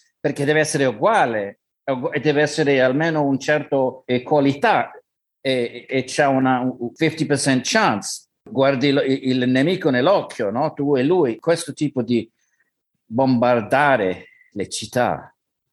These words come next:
è demoniaco. Lo, lo so che quella è una vecchia parola medievale, però è proprio demoniaco. Allora, se un, uno, un altro tipo di yogi dice: "No, io no, in questa situazione non posso seguire l'ahimsa,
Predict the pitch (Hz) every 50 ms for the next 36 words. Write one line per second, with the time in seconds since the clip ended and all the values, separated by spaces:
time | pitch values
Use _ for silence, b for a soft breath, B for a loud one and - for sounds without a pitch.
0 | _ _ _ _ _ _ _ _ _ _ _ _ _ _ _ _ 120 117 139 147
1 | 143 135 131 139 170 202 226 220 151 98 85 78 - - - - - _ _ _
2 | _ _ _ _ _ _ _ _ 87 101 113 95 107 110 107 - - 151 - -
3 | 110 98 117 113 113 110 104 101 98 113 113 113 - - 110 107 - 110 113 123
4 | 127 123 110 107 110 107 110 110 98 104 98 95 110 156 220 240 117 101 - -
5 | 92 90 - 165 151 85 87 90 87 - - 131 123 - 95 90 - - 98 98
6 | 101 95 92 98 117 151 180 175 131 107 101 - 92 - b b b b b b
7 | b b b b b b _ - 294 294 220 190 160 123 101 95 - - - _
8 | - - - - 220 220 208 - - 170 165 165 160 156 156 156 143 143 - -
9 | _ - 156 151 151 147 143 143 139 135 131 131 127 123 127 123 - - _ _
10 | _ _ - 123 143 196 220 - 175 151 - 151 139 127 131 117 117 113 110 110
11 | 95 95 101 113 135 160 175 175 - 120 113 - 123 120 135 160 165 185 202 190
12 | 180 160 - 139 131 - 160 156 - 147 123 - 147 147 143 139 127 - - 131
13 | 117 110 110 120 147 165 160 147 - _ - 135 127 123 - - 120 107 - -
14 | 113 104 98 110 117 113 104 104 101 101 98 85 95 90 80 - - - 85 80
15 | b